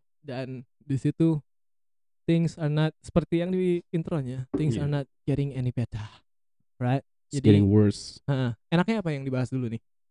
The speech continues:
Speaker 2: Serah sih. Mana yang lebih, apa ya, yang lebih enak aja dulu gitu.
Speaker 1: Sebenarnya mungkin, eh, kalau ngomongin corona dikit ya,
Speaker 2: Hmm.
Speaker 1: karena kalau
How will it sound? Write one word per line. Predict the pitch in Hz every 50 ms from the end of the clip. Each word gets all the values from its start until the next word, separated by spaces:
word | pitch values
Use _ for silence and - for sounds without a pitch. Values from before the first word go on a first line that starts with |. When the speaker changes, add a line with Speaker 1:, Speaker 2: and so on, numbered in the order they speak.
| _ _ _ _ _ _ _ _ _ _ _ _ _ _ _ _ _ _
Speaker 2:
Serah | _ - 160 156 127
sih. | - 131 156 - _ _ _ _ _ _ _ _ _ _ _ _ _ _ _ _ _ _ -
Mana | 117 110 98 95
yang | 95 92
lebih, | 90 87 87 87 87 85 90 92 98 -
apa | - 113 110 98
ya, | 95 90 95 - -
yang | 98 95 90
lebih | 90 92 90 87 87 87 - _ _ _ _ _ _ _ _ _ _ _ _ _ _ _ _ _ _ _ _ _ _ _ _ _
enak | - 92 90 90 87 -
aja | 107 113 - 98
dulu | 98 98 104 110
gitu. | - - 117 -
Speaker 1:
Sebenarnya | 185 180 170 175 185 254 370
mungkin, | 294 190 170 160 _ - - 370 415 403 - _ _ _ _ _ _ -
eh, | - 156 147 147 143 139 139 135 120 120 - _ _ _ _ _ _ _ _ _ _ _
kalau | _ - 156 160
ngomongin | 165 160 160 160 165 170 165
corona | - - 151 147 147 147
dikit | 151 151 135 175 -
ya, | 107 95 117 - _ _ _ _ _
Speaker 2:
Hmm. | _ -
Speaker 1:
karena | 127 127 147 165 156 - _ _ _ _ _ _ _ _ _ _ _
kalau | - 131 123 127 120 120